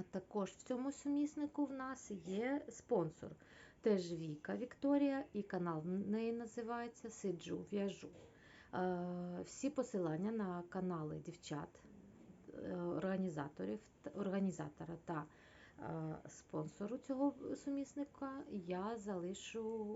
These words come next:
в описі під цим відео. Ось, е, я протягом тижня з першого серпня, е, по сьогоднішній день, сьо-, сьогодні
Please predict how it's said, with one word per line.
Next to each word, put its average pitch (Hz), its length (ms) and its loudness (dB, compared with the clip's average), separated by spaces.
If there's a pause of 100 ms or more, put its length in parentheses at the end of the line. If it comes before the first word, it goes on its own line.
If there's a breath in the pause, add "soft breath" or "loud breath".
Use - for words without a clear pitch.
(160)
в 170 40 0
описі 180 380 -2
під - 280 -4
цим 185 220 -4
відео. 147 360 -8 (800 loud breath)
Ось, 170 320 4
е, 180 140 2 (540)
я 208 420 4 (120)
протягом 196 420 2
тижня 170 360 -2
з 185 60 -14
першого 180 800 -2
серпня, 196 760 -2 (460 soft breath)
е, 185 320 -2 (120)
по 202 260 2
сьогоднішній 180 540 0
день, 160 220 -2 (100)
сьо-, - 140 -6 (100)
сьогодні 165 500 -4